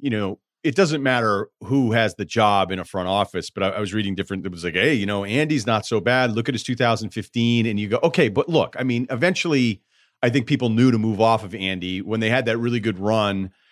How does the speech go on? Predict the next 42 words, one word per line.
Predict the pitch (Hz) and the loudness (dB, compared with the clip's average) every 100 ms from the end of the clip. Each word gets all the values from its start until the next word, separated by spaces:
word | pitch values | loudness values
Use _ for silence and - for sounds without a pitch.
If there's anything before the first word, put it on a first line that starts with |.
| _ _ _ | _ _ _
Um, | 107 101 92 90 90 _ _ _ | 2 4 2 -2 -12 _ _ _
the | 107 107 | -6 -4
defense, | - 160 139 113 | -2 0 0 0
I | 107 | -2
think, | 131 | 0
gave | 127 127 | 2 2
up | - | 0
the | 104 | -4
second | - 127 147 | -2 -2 -2
least | 127 - | -4 -4
points | - 123 110 | -4 -2 -2
in | 110 | -2
the | 104 | 0
N | 104 | 0
F | 92 143 | 0 2
L, | 127 113 | 4 4
which | 104 - | 0 -4
is | 117 95 | -6 -2
always | 120 113 | 0 0
the | 87 | -2
part, | - 120 113 120 | 0 2 2 0
like, | 107 110 | -4 -2
it's | - | -4
the | 104 | -2
good | 131 117 | -2 0
part | 117 113 | 2 2
where | 101 | -2
the | 98 | -2
quarterback's | 117 110 107 101 - | 0 2 2 0 -2
like, | 101 | -2
"Oh, | 123 123 85 | 0 0 0
<laughs> | - | -6
nobody's | 104 107 90 131 113 123 135 | -6 -6 -4 -2 0 2 2
even | 113 101 | 0 0
paying | 117 110 | 0 0
attention | 101 123 117 117 | -2 -4 -4 -6
this | 98 | -6
years | 117 110 95 | -6 -6 -2
later | 120 113 101 | 0 0 -2
what | 110 | -4
we | 113 | -4
did," | 104 139 120 104 | -2 2 2 0